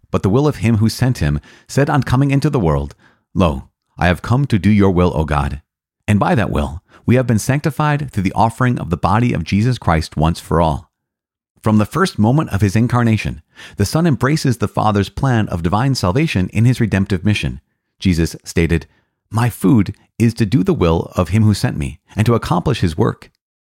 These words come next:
The sacrifice of Jesus for the sins of the whole world expresses his loving communion with the Father. "The Father loves me because I lay down my life," said the Lord. "For I do as the Father has commanded me, so that the world may know that I love the Father."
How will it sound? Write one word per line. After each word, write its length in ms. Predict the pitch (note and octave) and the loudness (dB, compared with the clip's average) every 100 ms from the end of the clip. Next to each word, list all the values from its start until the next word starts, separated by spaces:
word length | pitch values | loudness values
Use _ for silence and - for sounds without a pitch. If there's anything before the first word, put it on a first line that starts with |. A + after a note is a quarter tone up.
| _ _ _ _ | _ _ _ _
The 80 | D2+ | -4
sacrifice 440 | A#2+ A#2+ G2 D#2 | -2 0 0 0
of 100 | D#2 | -2
Jesus 400 | C2+ D2 - E2 - | -4 -4 -2 -4 -4
for 100 | - | -2
the 120 | F2 | -2
sins 320 | F2+ B2 B2 G2+ | 0 0 2 0
of 80 | |
the 100 | E2+ | -2
whole 220 | - F2 E2 | 0 2 2
world 340 | A2+ F#2+ D#2+ - - - - | 2 2 0 -6 -20 -20 -8
expresses 500 | G#2+ - D3 D#3+ D3+ | -6 -2 -2 0 0
his 160 | A2+ G#2 | 0 0
loving 280 | A2 D3 | 0 0
communion 440 | D3 A#2+ C#3+ F#2+ D2+ | 0 2 2 2 0
with 120 | D#2+ | -2
the 80 | E2+ | -4
Father. 440 | - G#2 D2 B1 - _ _ _ _ _ _ | -2 -2 -2 -6 -12 _ _ _ _ _ _
"The 80 | - | -4
Father 280 | F#2+ F2+ F#2 | 2 2 4
loves 260 | F#2 E2 | 2 0
me 240 | C#2 C#2 - - | -2 -4 -6 -8
because 240 | D#2+ G2 | -4 0
I 80 | F#2 | 2
lay 220 | F#2 G#2+ | 2 2
down 240 | G#2 F#2+ G2 | 2 2 4
my 100 | F2+ | 2
life," 320 | E2+ E2 - | 2 0 -2
said 200 | - C#2 | -4 -2
the 80 | C#2+ | -2
Lord. 280 | D2 D2+ - _ _ _ - | -2 -2 -6 _ _ _ -10
"For 120 | - | -2
I 80 | A#2+ | 0
do 240 | G2+ C3 D#3 | 2 4 4
as 220 | G#2+ G#2 | 2 0
the 120 | G2 | -2
Father 320 | - F#2+ F#2+ | 0 2 2
has 240 | D2+ F2+ - | 0 -2 0
commanded 420 | F2+ F#2 F2+ C#2+ | 2 2 2 0
me, 260 | D2 C2+ - _ _ - | -2 -4 -10 _ _ -4
so 120 | A2 | 0
that 180 | A2 - | 0 0
the 80 | |
world 240 | G#2 B2 C#3 | 2 2 0
may 140 | C3+ | 0
know 400 | C#3 G#2+ D#2 D2 - | 0 2 0 -2 -4
that 120 | F2+ | -4
I 100 | - | 0
love 320 | G2+ G2+ F2 - | 2 2 0 -2
the 80 | - | -6
Father." 520 | D#2+ F#2+ E2+ C#2 A#1+ | -2 0 0 -2 -8